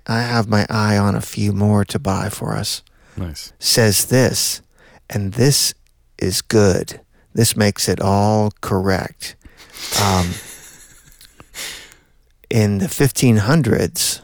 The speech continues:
Speaker 1: I didn't write down the exact date.
Speaker 2: Okay.
Speaker 1: Thusly, aptly, perfectly, Pat is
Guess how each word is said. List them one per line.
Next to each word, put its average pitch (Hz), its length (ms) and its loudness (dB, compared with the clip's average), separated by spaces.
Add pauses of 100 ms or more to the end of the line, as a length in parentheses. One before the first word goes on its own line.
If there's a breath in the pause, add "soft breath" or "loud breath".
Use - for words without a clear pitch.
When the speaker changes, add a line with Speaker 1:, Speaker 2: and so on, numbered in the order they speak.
Speaker 1:
I 165 60 -6
didn't 104 200 -2
write 101 180 0
down 98 280 0
the 95 80 -2
exact 98 460 -2
date. - 480 -6
Speaker 2:
Okay. 92 200 0 (100)
Speaker 1:
Thusly, 107 800 2 (180)
aptly, 107 880 -2 (400)
perfectly, 110 1000 -4 (440)
Pat - 300 -4 (560)
is 87 480 -2